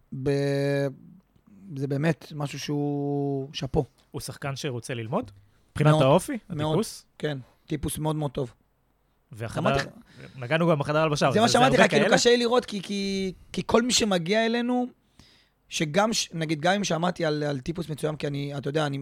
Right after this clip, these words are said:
Speaker 1: אני, אני מאוד להיות, אוהב מאור-, להיות מעורב בדברים של מי שמגיע אלינו, לדעת עליו, איך הוא, איך הוא מתנהל, מה התכונות
Speaker 2: איך
Speaker 1: שלו.
Speaker 2: התהליך הזה? בודקים את זה באמת?
Speaker 1: כן, אני ש-, אני, אני מדבר עם שחקנים מקבוצות אחרות שמגיעים אלינו, איך הוא, איך הטיפוס,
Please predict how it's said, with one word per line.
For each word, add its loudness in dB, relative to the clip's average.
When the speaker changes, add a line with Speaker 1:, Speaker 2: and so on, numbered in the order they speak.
Speaker 1:
אני, -6
אני -4
מאוד -2
להיות, -2
אוהב -4
מאור-, -6
להיות 0
מעורב -2
בדברים -2
של -2
מי -2
שמגיע 0
אלינו, -4
לדעת 2
עליו, 0
איך 0
הוא, -6
איך -4
הוא -4
מתנהל, 0
מה -2
התכונות -4
Speaker 2:
איך -4
Speaker 1:
שלו. 2
Speaker 2:
התהליך 0
הזה? -8
בודקים -6
את -2
זה 0
באמת? -8
Speaker 1:
כן, 2
אני 4
ש-, 2
אני, 6
אני 0
מדבר 4
עם 2
שחקנים -4
מקבוצות -4
אחרות 6
שמגיעים 0
אלינו, -2
איך 4
הוא, 4
איך 0
הטיפוס, 0